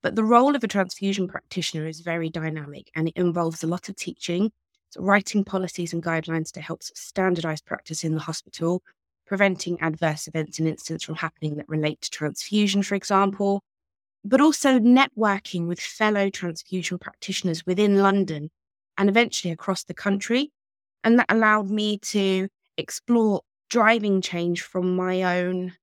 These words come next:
perspective and being able to create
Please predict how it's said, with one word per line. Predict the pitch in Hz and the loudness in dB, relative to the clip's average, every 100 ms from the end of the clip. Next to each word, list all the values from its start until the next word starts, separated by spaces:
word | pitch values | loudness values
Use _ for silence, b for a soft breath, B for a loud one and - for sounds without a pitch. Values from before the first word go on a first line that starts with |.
| - | -4
perspective | 202 - - 202 - - 151 135 _ _ - | -4 -4 -8 -10 -10 -14 -14 -16 _ _ -8
and | 175 185 180 175 - _ _ _ 180 | -2 0 2 0 -6 _ _ _ _
being | 233 220 208 | 0 0 2
able | 208 196 190 | 0 -2 -6
to | - | -12
create | - - 202 185 180 | -8 0 2 2 -2